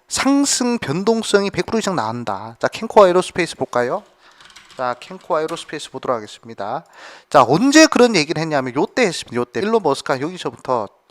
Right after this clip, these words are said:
이천이십일 년도 일월 달부터 적극적으로 이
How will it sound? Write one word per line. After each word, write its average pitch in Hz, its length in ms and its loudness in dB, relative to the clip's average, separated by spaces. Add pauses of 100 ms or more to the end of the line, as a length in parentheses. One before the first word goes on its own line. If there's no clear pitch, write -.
(280)
이천이십일 220 580 -4
년도 214 600 4
일월 247 240 4
달부터 160 720 4 (360)
적극적으로 190 840 2
이 170 140 -8